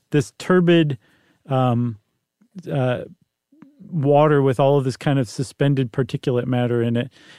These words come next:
is, is going to be dumped into a tank. Usually, um, well, I can't say usually, but there's, like, two main versions that I've seen. One is a big round one, um, where the water just flows into the middle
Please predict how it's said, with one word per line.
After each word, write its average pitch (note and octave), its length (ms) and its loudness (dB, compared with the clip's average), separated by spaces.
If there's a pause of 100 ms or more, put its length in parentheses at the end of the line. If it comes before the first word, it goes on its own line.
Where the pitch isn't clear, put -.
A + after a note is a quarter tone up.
(100)
is, C#3 440 0
is C3+ 180 -2
going E3 280 2
to E3 60 2
be D3 360 2 (220)
dumped F3+ 320 2
into F#3 240 2
a B2 80 0
tank. - 600 -6 (460)
Usually, F#3 760 2 (140)
um, C3 420 0
well, F#3 160 0
I G#3 140 0
can't D3+ 200 0
say D3 100 0
usually, C3+ 440 2
but C#3 220 0
there's, D3+ 220 2
like, D3 220 0
two G#3+ 220 0
main D#3 360 4
versions B2+ 500 0
that B2+ 120 0
I've C3 200 2
seen. B2 300 -4 (320)
One E3+ 200 4
is F#3 100 2
a D#3+ 60 0
big F3+ 220 2
round E3+ 300 4
one, F#3 280 2 (580)
um, C#3 380 2
where D3+ 260 4
the C#3+ 100 4
water C#3+ 260 2
just C#3 200 -4
flows D#3 400 2
into D#3 200 2
the D3+ 80 2
middle E3+ 440 2